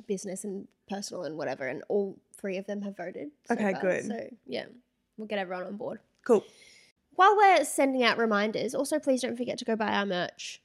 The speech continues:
Speaker 1: and, um, look at our pre-loved clothing on the website and things like that.
Speaker 2: Mm-hmm.
Speaker 1: Um, yeah, so you can look as sexy as us all the time. Who wouldn't
Speaker 2: Tea.
Speaker 1: want that?
Speaker 2: Um, so it was just Halloween.
Speaker 1: Correct.
Speaker 2: And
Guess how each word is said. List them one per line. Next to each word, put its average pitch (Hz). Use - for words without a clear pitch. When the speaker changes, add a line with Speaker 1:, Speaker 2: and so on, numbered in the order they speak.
Speaker 1:
and, 190
um, 175
look 214
at 214
our 196
pre-loved 202
clothing 185
on 180
the 180
website 180
and 185
things 202
like 180
that. 330
Speaker 2:
Mm-hmm. 285
Speaker 1:
Um, 254
yeah, 285
so -
you 233
can 233
look 214
as 220
sexy 214
as 202
us 196
all 180
the -
time. 165
Who 226
wouldn't 202
Speaker 2:
Tea. 196
Speaker 1:
want 180
that? 185
Speaker 2:
Um, 294
so 311
it 285
was 294
just -
Halloween. 226
Speaker 1:
Correct. 196
Speaker 2:
And 233